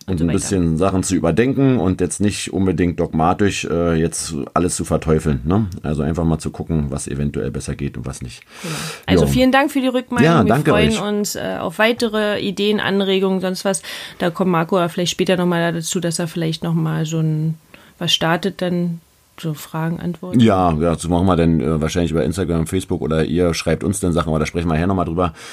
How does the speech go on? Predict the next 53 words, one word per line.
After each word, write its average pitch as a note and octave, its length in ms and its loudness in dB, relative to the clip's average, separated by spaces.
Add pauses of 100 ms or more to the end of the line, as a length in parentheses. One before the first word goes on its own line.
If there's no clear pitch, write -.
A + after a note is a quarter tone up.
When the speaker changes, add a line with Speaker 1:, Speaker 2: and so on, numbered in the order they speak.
(160)
Speaker 2:
für - 100 -12
die E2+ 40 -2
nächste F2 220 -4
Podcast-Folge. F2+ 500 -2
Jetzt G#2+ 120 4
soll A#2+ 100 6
es - 80 0
erstmal G#2+ 260 2
um F#2+ 80 0
Sport A2+ 320 0
gehen, B2 300 2 (240)
äh, - 80 -2
haben G2 520 2
wir G2 60 2
euch F#2+ 120 2
ja F#2+ 100 2
schon F#2+ 160 -4
mal F#2+ 80 0
so F#2 100 0
ein - 20 0
bisschen F2 220 -4
angedeutet, G#2 560 2
ähm, F2 320 0
bevor F#2+ 380 -2
wir G#2 100 2
vielleicht F#2 380 -2
ein F2 160 0
paar F2 160 -4
Tipps - 200 -6
sagen, G#2 380 2
äh, F2+ 180 0 (240)
aber E2+ 380 0 (140)
einfach E2 320 -4
mal F2 100 -2
auch D#2+ 140 -4
ein F2 100 0
bisschen E2+ 240 -2
zu - 100 -2
unserem F2 300 2
Hintergrund. F#2+ 480 0
Wir E2 100 0
kommen G2 160 0
ja F#2 80 4
beide F#2 240 4
aus E2 220 0
dem D2 280 -2
Basketball, E2+ 680 0
also D2+ 640 0
seit D#2+ 300 -4
Kindheit, F#2 540 2 (360)
äh, E2+ 180 0
treiben E2+ 320 0
wir E2 300 2